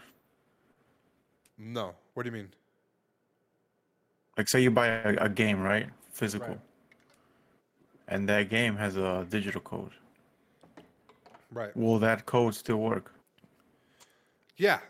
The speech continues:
Speaker 1: that code will work if it's in the game. Right?
Speaker 2: So only the, the retail ones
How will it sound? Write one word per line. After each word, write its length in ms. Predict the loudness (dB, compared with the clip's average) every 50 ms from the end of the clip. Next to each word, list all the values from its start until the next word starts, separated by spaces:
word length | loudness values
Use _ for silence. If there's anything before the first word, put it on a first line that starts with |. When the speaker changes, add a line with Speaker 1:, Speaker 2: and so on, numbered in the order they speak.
| _ 2
Speaker 1:
that 240 | 2 2 2 2 0
code 240 | 2 2 2 2
will 160 | 0 -4 -8 -6
work 320 | -8 -8 -8 -10 -14 -20 _ _ _ _ _ _ _ _ _ _ _ _ _ _ _ _ _ _ _ _ _ _ -18 _
if 160 | -6 -4 -4 -2
it's 140 | -4 -4
in 100 | -4 -6
the 80 | -6 -4
game. 280 | -2 -2 -2 -2 -6 -10 -18 _ _ _ _ _ _ _ _ _ _ _ _ _ _ _ _ _ _ _ _ _ _ _ _ _ _ _ _ _ _ _ _ _ _
Right? 240 | -2 -2 -2 -2 -4 -12 _
Speaker 2:
So 140 | -4 0 2 4
only 300 | 4 6 6 6 4 4
the, 600 | 4 2 2 2 2 2 2 2 2 0 0 -2 -4 -10 _ _ _ _ _ _ _ _ _ _ _ _ -2
the 140 | -2 0 2
retail 540 | 4 2 2 2 0 2 2 4 4 2
ones 640 | 2 2 0 0 0 -2 -6 -8 -12 -12 -14 -14 -16